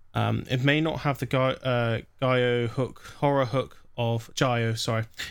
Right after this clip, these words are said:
may not have the Gaio horror hook of Barbarian Sound Studio, the erotic il-, thriller allure of the Duke of Burgundy, or the pulpy pull of In Fabric, but Strickland devotees will find plenty to chew on as the film makes its strange path through the digestive canals,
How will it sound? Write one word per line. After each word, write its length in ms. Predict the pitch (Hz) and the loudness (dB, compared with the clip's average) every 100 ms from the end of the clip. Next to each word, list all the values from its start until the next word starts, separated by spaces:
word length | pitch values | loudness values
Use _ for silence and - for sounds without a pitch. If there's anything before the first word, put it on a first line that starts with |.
| - | 2
may 120 | 165 | 4
not 160 | 185 165 | 4 4
have 160 | 170 | 2
the 80 | 151 | 4
Gaio 340 | 147 147 143 | 2 4 4
horror 300 | 135 143 135 | 2 4 4
hook 200 | 131 120 | 2 0
of 100 | 120 | -2
Barbarian 380 | 127 120 123 123 | -2 2 2 2
Sound 280 | 113 123 113 | 0 0 0
Studio, 440 | - 117 117 113 | 0 0 2 2
the 100 | 113 | 2
erotic 460 | 117 131 131 131 - | 0 0 0 -4 -2
il-, 120 | 123 - - | -4 -6 -6
thriller 300 | - 135 131 | 0 2 2
allure 220 | 131 123 | 2 2
of 220 | 120 120 117 | 2 -2 -6
the 60 | |
Duke 220 | 117 120 | -4 -2
of 100 | 117 | -2
Burgundy, 600 | 120 120 113 113 113 117 - - - - | -2 0 0 0 0 -2 -6 -16 -20 -4
or 60 | |
the 80 | 127 | -2
pulpy 460 | 113 - 147 - 143 | 0 0 0 -2 -10
pull 520 | - 147 131 117 113 - - _ - | -4 0 0 0 -4 -10 -20 _ -4
of 140 | 120 127 | 0 2
In 160 | 123 | 2
Fabric, 480 | 113 123 117 117 - - | 2 2 2 0 -4 -4
but 100 | 120 | -4
Strickland 480 | - 147 - 143 | 0 -2 0 0
devotees 720 | 131 131 131 127 - 117 113 120 | 0 0 2 0 0 0 0 -2
will 60 | |
find 320 | 113 127 120 | -2 0 0
plenty 320 | 113 139 127 131 | 0 -2 -2 -4
to 100 | 120 | -4
chew 340 | - 123 117 | -2 0 0
on 200 | 113 117 | 0 -2
as 200 | - 117 | -4 -6
the 80 | 117 | -6
film 280 | - 123 120 | -2 0 0
makes 280 | 117 113 | 0 -2
its 140 | - - | -6 -6
strange 420 | - 135 131 - | -2 0 -2 -4
path 340 | - 120 113 - | -2 -2 -2 -6
through 100 | 117 | -6
the 80 | |
digestive 640 | 120 123 120 120 117 - 117 | -2 0 0 -2 -2 -6 -10
canals, 520 | - 123 120 120 - | -6 -2 -2 -2 -6